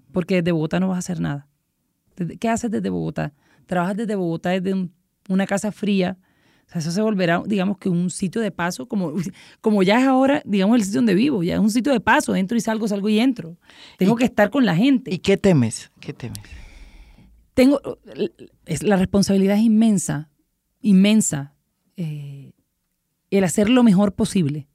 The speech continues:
Speaker 1: y hasta donde, hasta donde físicamente y humanamente se pueda, porque siempre va a haber un pedazo seguramente que te va a quedar falta, o sea, el, el tratar de, de, de, de, el pensar que pueden,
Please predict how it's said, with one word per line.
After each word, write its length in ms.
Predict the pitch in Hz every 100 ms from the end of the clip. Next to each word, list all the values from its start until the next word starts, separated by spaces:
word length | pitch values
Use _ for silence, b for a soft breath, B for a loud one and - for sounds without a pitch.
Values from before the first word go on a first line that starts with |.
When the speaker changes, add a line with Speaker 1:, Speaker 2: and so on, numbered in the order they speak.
| -
Speaker 1:
y 120 | 196
hasta 220 | 185 -
donde, 260 | 180 175 -
hasta 220 | 185 196
donde 140 | 185
físicamente 840 | 170 - 254 285 233 214 226 240 269
y 60 | 226
humanamente 480 | 190 202 208 208
se 120 | 233 190
pueda, 360 | 180 165 156 b b b 147 b -
porque 240 | 202 208
siempre 520 | - 233 233 233 269
va 100 | 254
a 20 |
haber 160 | 233 226
un 140 | 233
pedazo 400 | 240 220 202 185
seguramente 680 | 196 202 190 196 190 175 190 - _ _ _ _ _ _ _ _ _ -
que 100 | 240
te 80 | 220
va 60 | 190
a 40 |
quedar 260 | 202 214 208
falta, 340 | 233 196 240
o 40 | 254
sea, 240 | 185 - _
el, 260 | - 214 233
el 180 | 233 214
tratar 340 | 214 202 226
de, 220 | 233 302 -
de, 180 | 202 -
de, 260 | 185 185 -
de, 340 | 165 185 180 - _ _
el 140 | 214 190
pensar 560 | 202 190 - 240 214
que 220 | 185 185 170
pueden, 520 | _ 190 214 247